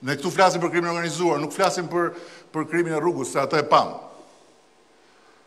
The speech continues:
Shqipëria sot është shumë më e sigurt se ç'ishte dje.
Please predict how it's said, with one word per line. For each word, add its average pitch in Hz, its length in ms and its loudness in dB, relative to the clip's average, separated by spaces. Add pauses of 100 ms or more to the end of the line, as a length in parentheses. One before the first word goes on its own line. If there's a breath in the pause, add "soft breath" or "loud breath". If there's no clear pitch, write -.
Shqipëria 190 320 4
sot 180 160 2
është - 240 2
shumë 233 240 4
më 233 80 8
e - 80 2
sigurt 208 460 4
se 165 100 0
ç'ishte 135 280 -4
dje. - 160 -16